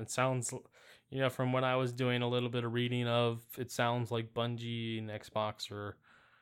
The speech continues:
or Bungie might be a little sore at Xbox still. So I don't know if it's part of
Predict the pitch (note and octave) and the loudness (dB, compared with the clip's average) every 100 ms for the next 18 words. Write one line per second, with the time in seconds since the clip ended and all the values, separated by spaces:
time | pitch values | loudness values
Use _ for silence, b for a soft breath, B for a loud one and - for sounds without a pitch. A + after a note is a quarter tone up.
0 | b b A2 A#2 A2+ A2 G#2+ G#2+ A2+ G#2+ | b b -2 0 2 0 -2 -4 -4 -6
1 | G2+ - - A#2 G#2+ G2+ G2 - - F#2+ | -6 -8 -6 -4 -4 -4 -4 -6 -6 -6
2 | - - F#2+ F#2 F2+ - G2+ A#2 B2+ B2 | -6 -10 -6 -6 -6 -4 -2 0 0 2
3 | A#2+ A2+ A2+ - A#2+ G#2+ | 0 -2 -6 0 0 0